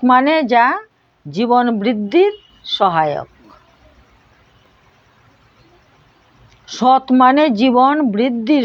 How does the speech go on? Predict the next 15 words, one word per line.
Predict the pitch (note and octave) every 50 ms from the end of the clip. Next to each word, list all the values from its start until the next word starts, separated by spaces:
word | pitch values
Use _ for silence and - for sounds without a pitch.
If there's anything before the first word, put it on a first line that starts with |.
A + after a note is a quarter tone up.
| G3+ -
সহায়ক, | - G#3+ G3 G3 G3+ G#3 G#3+ A3 A#3 A#3 G3 A3+ A3 G3
যেমন | G3+ G3+ G3 G3 F#3+ G3+ A#3 C#4 E4 F4 D#4+ - _ -
করে | G3+ G3 F#3 F3 E3+ D#3+
হলো | D#3 D#3 D#3+ E3+ G3 B3+ - _ _ _ _ _ _ _ _ _ _ _ _ _
কৃতি। | - F3 G3 G#3 - - - G3 E3 C3 B2 - _ _ _ _ _ _ _ _ _ _ _ _ _ _ _ _ _ _ _ _ _ - - -
সৎ | - A3 A#3 A#3+ B3 C4 C#4 C#4+ C#4+ - E4 D4+ C4 G3+ A3
যা | A3 A3 A#3+ C4 D4 C4+ -
তা | C4 A#3+ A#3+ B3+ D#4+ G4 G#4 - _ - - - G3
আমাদের | G3 G#3 A3 A3+ A#3 G#3+ G#3+ B3+ A#3 G3+ E3+ D#3 D#3+ - _ _ _ _ _ _ _
উন্নতির | G3+ A3 A#3 A#3 A#3+ B3+ B3+ B3+ - D4 D#4 C#4+ A3 G3
দিকে | B3+ A#3+ - A#3+ A#3 A3 G#3
নিয়ে | G3 F#3 F3+ F3 E3 D#3 F3
যায়, | F3 F3 F3+ G3+ C4 D#4 - _ _ _ _ _
সত্য | - - - A#3+ A#3 A#3 - _ _ - A#3+ B3+ C4 C4+ C4
মানে | A#3+ G#3+ G#3+ A3+ A#3+